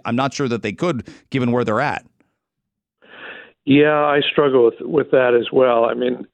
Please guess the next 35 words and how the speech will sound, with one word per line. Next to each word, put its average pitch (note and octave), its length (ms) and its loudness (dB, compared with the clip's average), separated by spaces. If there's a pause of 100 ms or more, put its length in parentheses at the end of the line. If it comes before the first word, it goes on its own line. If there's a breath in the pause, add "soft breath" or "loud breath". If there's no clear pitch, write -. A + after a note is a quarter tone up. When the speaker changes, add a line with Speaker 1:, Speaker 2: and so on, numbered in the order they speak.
Speaker 2:
I E2 240 -2 (100)
think, C3+ 200 -4 (420)
you G3 100 -4
know, - 100 -2
providing B2+ 520 0
housing B2+ 480 2
and, A#2 160 0 (560 soft breath)
and C3+ 200 -2
so B2 220 4
on, A#2 320 0 (140)
supportive C3 440 2
housing B2 680 0
is, A#2+ 320 2 (280)
is C3+ 160 0
important. C#3+ 720 -2
And, A#2+ 480 -2
you A#2 100 -6
know, A2+ 120 2
Toronto A2 500 2
is, - 80 0 (160)
is G#2 220 -2
doing A#2 160 2
a - 80 0
lot A2 240 2
of A2 100 -4
that. - 280 0 (600 loud breath)
Um, A#2 500 -2 (220)
but D#3 160 2
there D3 220 6
is, D3 240 4 (500)
uh, - 520 -10
a C3 80 -2
population, A#2+ 840 2
particularly A#2 800 2
with A2+ 200 2